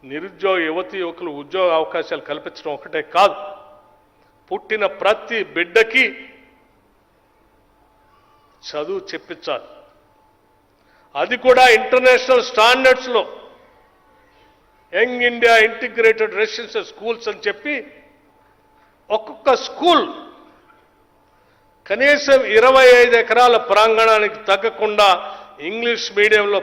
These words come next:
ప్రతి శాసనసభ నియోజకవర్గంలో కనీసం ఒక స్కూల్ అయినా ఈ సంవత్సరం స్థాపించాలని చెప్పి ముఖ్యమంత్రి గారు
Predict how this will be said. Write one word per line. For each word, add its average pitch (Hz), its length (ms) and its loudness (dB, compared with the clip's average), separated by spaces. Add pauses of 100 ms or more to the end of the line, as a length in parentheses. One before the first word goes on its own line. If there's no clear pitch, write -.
ప్రతి 254 380 -2 (200)
శాసనసభ 214 600 -2
నియోజకవర్గంలో 214 680 -2 (400)
కనీసం 220 320 0 (140)
ఒక 247 240 0
స్కూల్ 240 300 -2
అయినా 220 180 4 (420)
ఈ 214 40 0 (120)
సంవత్సరం 202 420 -4 (220)
స్థాపించాలని 196 960 -2
చెప్పి 190 280 -12
ముఖ్యమంత్రి 175 520 -8
గారు 160 160 -2